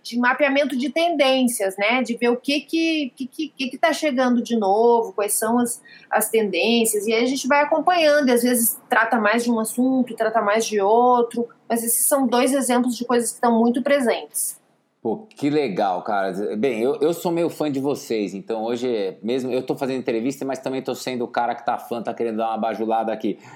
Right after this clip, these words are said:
Speaker 2: Mas, Pri, deixa eu chamar a Priscila, que ela já tá com uma pergunta aqui na pauta, ela já quer lançar. Pri, entra aí no programa e faça a pergunta.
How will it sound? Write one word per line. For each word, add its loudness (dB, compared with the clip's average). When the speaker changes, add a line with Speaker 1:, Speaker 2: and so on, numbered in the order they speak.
Speaker 2:
Mas, 0
Pri, -2
deixa 0
eu 2
chamar 2
a -6
Priscila, 0
que -6
ela 2
já -2
tá -2
com -4
uma 0
pergunta -2
aqui -4
na 0
pauta, 0
ela 0
já -2
quer -2
lançar. -2
Pri, 2
entra 0
aí -4
no -2
programa 0
e -6
faça -2
a -4
pergunta. -6